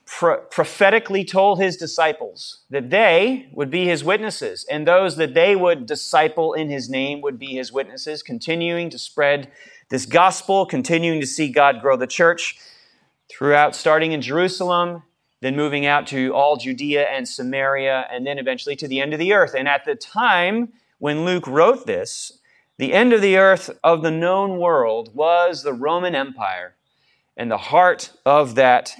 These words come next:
end of the earth was the city of Rome itself. We also read in Acts twenty, twenty-two and twenty-three that, uh, the Lord himself, or, or Paul is, is,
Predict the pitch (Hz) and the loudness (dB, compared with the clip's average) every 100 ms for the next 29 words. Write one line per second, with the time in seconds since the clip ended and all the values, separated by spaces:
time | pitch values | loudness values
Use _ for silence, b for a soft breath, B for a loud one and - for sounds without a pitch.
0 | - 151 147 127 120 113 110 107 101 110 | -6 -6 -4 -6 -4 -2 -2 -4 -6 -10
1 | - - - 147 151 151 123 104 113 113 | -10 -14 -6 -6 -4 -6 -6 -4 -6 -6
2 | - - - - - - _ _ _ b | -10 -16 -14 -12 -12 -14 _ _ _ b
3 | b b b b b b _ _ _ _ | b b b b b b _ _ _ _
4 | _ _ _ _ - 170 175 196 - 180 | _ _ _ _ -2 4 6 4 4 4
5 | 175 151 175 175 180 175 151 151 156 160 | 4 2 0 0 -2 -2 -4 2 2 2
6 | - - - 185 175 165 170 - 185 190 | 0 -8 -4 0 2 0 -2 -6 -2 0
7 | 185 - 185 175 160 131 - 160 135 135 | 0 -4 -2 -2 0 -2 -2 -2 -2 -2
8 | 180 170 135 98 _ _ _ _ _ _ | 0 2 0 -4 _ _ _ _ _ _
9 | _ _ - - 135 143 143 - 131 117 | _ _ -20 -6 2 2 0 -4 0 2
10 | 131 147 180 185 165 156 - 175 165 135 | 2 4 6 4 2 -4 -2 2 4 4
11 | - - - 151 147 143 180 180 175 165 | -2 -8 0 2 2 2 4 6 6 4
12 | 135 - - 131 - | 0 -6 -6 -6 -8